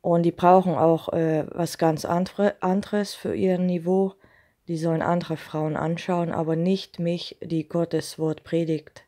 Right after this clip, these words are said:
Deswegen tue ich das jetzt nur so drehen, dass sie nur Gottes Wort hören. Und ich hoffe, dass sie das dann vielleicht besser verstehen. Also, Jonathan,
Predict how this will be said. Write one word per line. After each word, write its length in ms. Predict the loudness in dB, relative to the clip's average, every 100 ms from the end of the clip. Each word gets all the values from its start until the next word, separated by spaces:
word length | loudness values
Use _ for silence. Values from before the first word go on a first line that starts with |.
| _ _ _ _ _ -20 _ _ 0
Deswegen 440 | 0 2 0 0
tue 100 | -2
ich 140 | -4 -4
das 180 | -6 -4
jetzt 240 | -6 -4
nur 180 | -4 -2
so 220 | 0 0
drehen, 380 | 0 0 0 0
dass 180 | -2 -4
sie 160 | -8 -2
nur 400 | 2 2 2 -2 _ _ _ _ _ _ _ 2
Gottes 460 | 2 2 -4 -4
Wort 320 | -2 -2 -2 0
hören. 320 | 0 -2 -6
Und 200 | -6 -6
ich 160 | -4
hoffe, 220 | -4 -2 -2
dass 220 | -4 -6
sie 100 | -6
das 240 | -8 -6
dann 180 | -8 -8
vielleicht 400 | -6 -8 -8 _
besser 320 | 0 0 -4
verstehen. 640 | -10 -12 -10 -8 -8 -8 -14 -20 -20 -20 -20 -20 -20 -20 -20 -20 _ _ _ 0
Also, 600 | 6 8 8 6 4 0 -10 0
Jonathan, 760 | 6 10 10 8 6 4 4